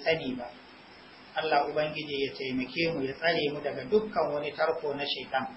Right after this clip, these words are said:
Allah Ubangiji ya ba mu nasara. Sannan, ‘yan uwa, akwai wani bawan Allah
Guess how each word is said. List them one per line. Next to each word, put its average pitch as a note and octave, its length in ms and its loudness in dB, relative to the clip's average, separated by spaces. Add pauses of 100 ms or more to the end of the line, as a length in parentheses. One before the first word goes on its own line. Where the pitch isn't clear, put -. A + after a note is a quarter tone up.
(600)
Allah C#3+ 340 4
Ubangiji C#3+ 500 -2
ya B2+ 80 0
ba C#3+ 280 6
mu C3 60 -2
nasara. C3+ 440 0 (760)
Sannan, D#3+ 720 2 (1200)
‘yan D#3 240 2
uwa, D#3+ 220 6 (240)
akwai D#3+ 680 4 (1600)
wani D3 240 -2
bawan D3 360 8
Allah C#3+ 640 4